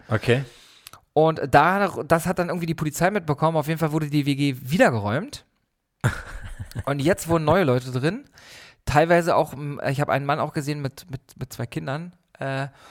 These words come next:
Speaker 1: Ja.
Speaker 2: und, ähm, ja, ich glaub, die werden weiterhin abgezogen. Jetzt ist aber einigermaßen ruhig, ruhig,
Speaker 1: Krass.
Speaker 2: aber es tut mir halt einfach trotzdem leid, ne? Also es sind so Sachen, normale Sachen, die ich hier so erlebe. Ich hab noch viel geilere Geschichten, aber die hebe ich mir für andermal auf.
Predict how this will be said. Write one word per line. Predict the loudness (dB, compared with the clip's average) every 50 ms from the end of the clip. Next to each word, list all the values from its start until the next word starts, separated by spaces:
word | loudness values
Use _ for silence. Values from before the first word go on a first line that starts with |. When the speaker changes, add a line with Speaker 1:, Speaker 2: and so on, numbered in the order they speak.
| -10 -4 -2
Speaker 1:
Ja. | 0 0 0 2
Speaker 2:
und, | 2 2 2 2 -2 -4 -2 0
ähm, | 2 2 2 2 2 0 -2 -4 -6 -6 -2
ja, | 0 0 0
ich | 0
glaub, | -2 -4 -4
die | -6 -8 -2 0
werden | 0 2 2 2
weiterhin | 2 2 2 0 -2 -2
abgezogen. | -2 -2 -4 -6 -6 -6 -6 -6 -6 -6 -8 -12 -12 -16 _ _ _ _ _ _ _ _ _ _ _ _ _ _ _ _ _ _ _ _ _ _ _ _ _ _ _ _ _ _ _ _ _ _ _ _ _ _ _ 2
Jetzt | 2 2 2 2
ist | 2
aber | 4 4 4 2
einigermaßen | 0 0 -2 -2 0 0 0 -2 -2 -4
ruhig, | -4 -2 -2 -2 -2 -2 -4 -8 -10
ruhig, | -10 -8 -4 0 0 0 0 0
Speaker 1:
Krass. | 0
Speaker 2:
aber | 0 0 0
es | 0 -2
tut | -2 -2
mir | 0 0
halt | 0 0
einfach | -2 -4 -4 -6
trotzdem | -8 -8 -10 -10 -8 -6 -4
leid, | -2 -2 -2 -2 0
ne? | 0
Also | 0 0 0
es | -2
sind | -4 -2 -2
so | 0
Sachen, | 0 0 0 0 0 -2
normale | 0 4 4 6 6 4
Sachen, | 2 0 -2 -2 -4
die | -4
ich | -2
hier | -2 0
so | 0 0
erlebe. | 0 2 2 2 2 2
Ich | 0 -2
hab | -4
noch | -6 -6
viel | -4 -2 0
geilere | 2 2 2 2 0 -2
Geschichten, | -4 -6 -8 -8 -8 -4 -4
aber | -2 -2
die | 0 0
hebe | 0 0
ich | 0 -2
mir | -4 -4
für | -2 -2
andermal | -2 -2 -2 -2 0 0
auf. | 0 0 -2